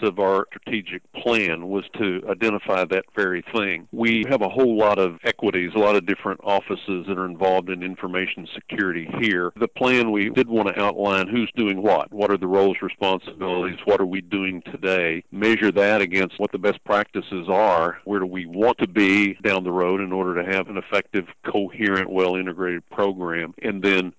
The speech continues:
start to fill the gap. We're building the governance structure to do that. I think it's a matter of being able to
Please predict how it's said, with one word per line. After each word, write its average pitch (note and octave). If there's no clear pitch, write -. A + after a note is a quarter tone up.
start -
to -
fill G#2+
the G2+
gap. F2
We're A#2
building B2+
the G#2+
governance A2
structure A2
to -
do G#2+
that. A2
I G2
think C#3+
it's -
a A2
matter G#2
of F2+
being G#2
able G2
to E2+